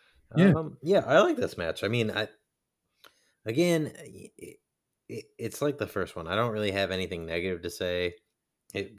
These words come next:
Speaker 2: it was good. I thought it was entertaining. I thought it was a great way to segue from the first match, you know. Um, Gordy did a good job, you know, for being his first W C W match.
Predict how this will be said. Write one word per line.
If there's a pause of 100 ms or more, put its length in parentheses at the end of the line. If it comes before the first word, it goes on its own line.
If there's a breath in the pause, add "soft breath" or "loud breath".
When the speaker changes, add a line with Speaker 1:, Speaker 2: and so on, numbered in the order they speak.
(260)
Speaker 2:
it
was
good.
I
thought
it
was
entertaining.
I
thought
it
was
a
great
way
to (560)
segue
from
the
first
match,
you
know. (1040)
Um, (1600)
Gordy
did
a
good
job, (200)
you
know,
for
being
his
first
W
C
W
match.